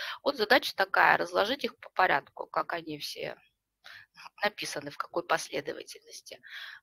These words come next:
Э, как это работает — тот же конструктор. Нам нужен список, э, всех этих книжек с, с обложками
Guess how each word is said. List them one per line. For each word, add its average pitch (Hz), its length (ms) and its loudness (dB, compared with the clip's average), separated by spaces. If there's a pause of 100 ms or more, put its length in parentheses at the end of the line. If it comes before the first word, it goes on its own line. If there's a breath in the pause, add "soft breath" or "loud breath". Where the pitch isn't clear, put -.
(140)
Э, 185 380 0
как 269 220 6
это 202 220 4
работает — 359 840 2
тот 262 180 -2
же 254 120 -6 (240)
конструктор. - 760 -10 (600 loud breath)
Нам 311 240 10
нужен 262 440 4
список, - 720 -2
э, 165 320 -2
всех - 400 2
этих 180 280 0
книжек 330 580 4
с, - 220 -6
с - 340 -4
обложками 214 680 0